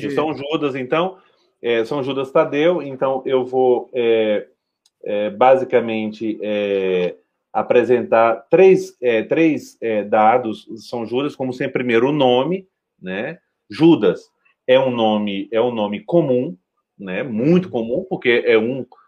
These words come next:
Speaker 2: dos filhos de Jacó, né?
Speaker 1: De Jacó,
Speaker 2: Então,
Speaker 1: ou seja, do... Jacó,
Speaker 2: a gente
Speaker 1: lembrando,
Speaker 2: chama de
Speaker 1: neto de Abraão.
Speaker 2: Neto de Abraão, Isaac,
Speaker 1: Isaac,
Speaker 2: Jacó,
Speaker 1: Jacó. Jacó
Speaker 2: que teve
Speaker 1: teve
Speaker 2: do-,
Speaker 1: doze filhos,
Speaker 2: filhos,
Speaker 1: que é a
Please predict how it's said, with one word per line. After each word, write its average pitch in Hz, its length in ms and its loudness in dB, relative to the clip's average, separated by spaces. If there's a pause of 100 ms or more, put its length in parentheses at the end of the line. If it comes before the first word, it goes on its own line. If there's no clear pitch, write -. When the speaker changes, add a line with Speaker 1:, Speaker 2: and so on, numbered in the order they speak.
(180)
Speaker 2:
dos 110 240 -10
filhos 104 260 -4
de 92 60 -16
Jacó, 135 520 2
né? 117 300 -6
Speaker 1:
De 139 140 -12
Jacó, 143 500 -4
Speaker 2:
Então, 98 420 -4
Speaker 1:
ou 131 60 -2
seja, 135 260 -6
do... 127 300 -8 (280)
Jacó, 156 460 -2
Speaker 2:
a 196 60 2
gente 180 100 0
Speaker 1:
lembrando, 117 240 2
Speaker 2:
chama 214 200 4
de 226 100 -2 (380)
Speaker 1:
neto 180 580 2
de 160 100 -6
Abraão. 160 800 -2 (540)
Speaker 2:
Neto 87 420 -2
de 87 140 -2 (280)
Abraão, 117 760 4
Isaac, 120 760 2
Speaker 1:
Isaac, 143 360 -6
Speaker 2:
Jacó, 156 240 4
Speaker 1:
Jacó. 139 640 4 (240)
Jacó 165 280 -2
Speaker 2:
que 147 120 0
teve - 60 -2
Speaker 1:
teve 135 160 0
Speaker 2:
do-, 143 120 0
Speaker 1:
doze 240 340 2
filhos, 220 680 -6
Speaker 2:
filhos, 135 460 -8 (240)
Speaker 1:
que 202 80 -4
é 196 40 -6
a - 40 -2